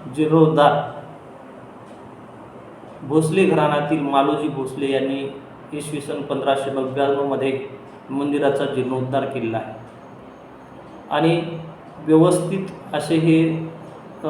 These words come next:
वेरूळचे घृष्णेश्वर मंदिर ऐतिहासिक एक ठेवा म्हणून ओळखला जातो.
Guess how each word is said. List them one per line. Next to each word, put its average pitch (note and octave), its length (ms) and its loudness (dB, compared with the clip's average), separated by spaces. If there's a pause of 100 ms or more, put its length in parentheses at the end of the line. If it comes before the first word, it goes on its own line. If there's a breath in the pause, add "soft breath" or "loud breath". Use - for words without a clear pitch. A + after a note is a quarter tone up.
(600)
वेरूळचे D#3 420 4
घृष्णेश्वर D#3 640 0
मंदिर C#3 460 0
ऐतिहासिक D#3+ 680 2 (680)
एक D#3+ 240 -6
ठेवा D3+ 200 6
म्हणून C#3+ 200 2
ओळखला B2 360 0
जातो. - 240 -8